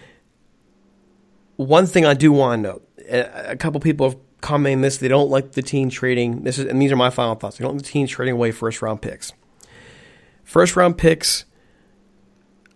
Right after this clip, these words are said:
I mean, go back and look at the twenty fourteen draft. Go back and look at the Rams'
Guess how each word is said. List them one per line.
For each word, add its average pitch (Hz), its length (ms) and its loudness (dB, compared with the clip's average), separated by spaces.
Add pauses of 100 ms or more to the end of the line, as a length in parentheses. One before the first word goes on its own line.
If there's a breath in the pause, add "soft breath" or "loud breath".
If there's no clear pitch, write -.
(1200)
I - 100 -10
mean, 147 200 4
go 139 140 2
back 143 260 2
and - 60 -4
look 139 80 -2
at 135 120 -4
the - 40 -10
twenty 131 180 0
fourteen 120 480 -2
draft. - 520 -8
Go 117 140 -4
back 117 300 -2
and 110 120 -2
look 110 120 -4
at - 100 -16
the 110 100 -6
Rams' 113 480 -2